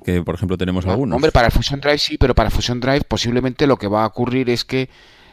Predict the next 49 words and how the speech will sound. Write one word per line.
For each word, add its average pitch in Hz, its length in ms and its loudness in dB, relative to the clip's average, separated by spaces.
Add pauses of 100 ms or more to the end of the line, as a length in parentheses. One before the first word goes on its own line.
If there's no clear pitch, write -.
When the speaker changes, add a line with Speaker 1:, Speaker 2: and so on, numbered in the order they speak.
Speaker 2:
eh, 95 320 -4
ya 101 140 -2
sabemos 113 320 0
cómo 135 180 0
funciona 107 360 -2
Fusion 92 280 -4
Drive, 120 300 2
es 101 100 -2
decir, 101 340 -2
mueve 117 260 4
los 113 100 4
Speaker 1:
Claro. 113 160 -2
Speaker 2:
archivos 110 460 -2 (340)
que 92 100 -14
se - 120 -14
usan 110 240 -2
más 120 400 2
a, 101 180 -2
a 104 160 -4
la 95 100 -2
memoria 98 360 -2
flash, 101 300 -2
Speaker 1:
Sí, - 20 -6
claro. 80 160 -8
Speaker 2:
entonces 90 280 -6 (220)
Speaker 1:
Ujú. 90 260 -12
Speaker 2:
es 98 120 -12
muy 104 100 -2
posible 131 540 4
que 113 100 -2
se 113 220 0
busque 110 340 -2
una 113 160 2
forma 117 320 0
de 117 80 2
optimizar 107 800 0 (280)
el 90 160 -12
trabajo 104 460 0
con 85 180 -8
esos - 280 -6
archivos 98 520 -2 (200)
más 92 180 -6
frecuentes 104 520 -2
dentro 95 300 -6
de, 98 280 -2
eh, 85 200 -10
la 80 120 -8
memoria 80 400 -6
flash 120 320 0